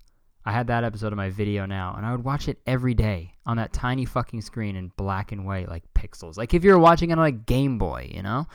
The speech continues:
Like, a first Game Boy, not a Game Boy Color. Man, that's fucking crazy, dude. What a throwback. What did, when did that even come out, you know? Uh, two thousand and three.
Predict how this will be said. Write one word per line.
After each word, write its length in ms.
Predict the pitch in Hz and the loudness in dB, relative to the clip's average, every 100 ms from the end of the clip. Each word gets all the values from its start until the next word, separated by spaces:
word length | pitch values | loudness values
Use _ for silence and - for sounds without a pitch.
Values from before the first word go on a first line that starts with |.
| - - _ - | -20 -20 _ -8
Like, 100 | 127 | -4
a 80 | 113 | -4
first 520 | - - 135 127 - - - - | -6 2 4 4 0 -12 -14 -8
Game 240 | 104 95 | -6 -4
Boy, 200 | 85 78 | -4 -4
not 180 | 90 123 | -4 -4
a 40 | |
Game 260 | 120 127 127 | 0 0 2
Boy 200 | 120 113 | 2 2
Color. 500 | - - 98 71 - - _ _ _ - _ _ _ _ _ _ _ _ _ _ _ - _ _ - - _ _ | 0 -2 -2 -4 -12 -18 _ _ _ -20 _ _ _ _ _ _ _ _ _ _ _ -20 _ _ -20 -20 _ _
Man, 200 | 117 98 | -8 -6
that's 180 | 101 117 | -6 -10
fucking 440 | - 110 104 - | -8 -8 -8 -10
crazy, 520 | 87 - 90 85 85 80 | -14 -12 -12 -14 -14 -14
dude. 340 | 85 87 98 - _ _ _ | -14 -14 -16 -20 _ _ _
What 160 | 135 190 | -4 -4
a 60 | |
throwback. 720 | - 113 104 95 82 87 - - _ _ | -4 -2 -2 -2 -8 -12 -18 -20 _ _
What 140 | 143 | -4
did, 180 | 190 123 | -2 -4
when 180 | 139 208 | -6 -4
did 180 | 190 139 | -4 -4
that 240 | 131 131 | -6 -6
even 260 | 123 110 98 | -10 -12 -12
come 360 | - 113 113 - | -14 -12 -14 -14
out, 400 | - 117 92 - | -14 -12 -12 -16
you 80 | - | -20
know? 280 | 92 110 190 _ _ _ _ _ _ _ _ _ _ _ _ _ _ _ _ _ _ _ _ _ _ _ - | -16 -14 -16 _ _ _ _ _ _ _ _ _ _ _ _ _ _ _ _ _ _ _ _ _ _ _ -14
Uh, 100 | 131 | -8
two 180 | - 151 | -2 2
thousand 340 | 143 143 127 | 4 2 2
and 140 | 120 104 | -2 -4
three. 380 | 107 98 78 | -4 -4 -6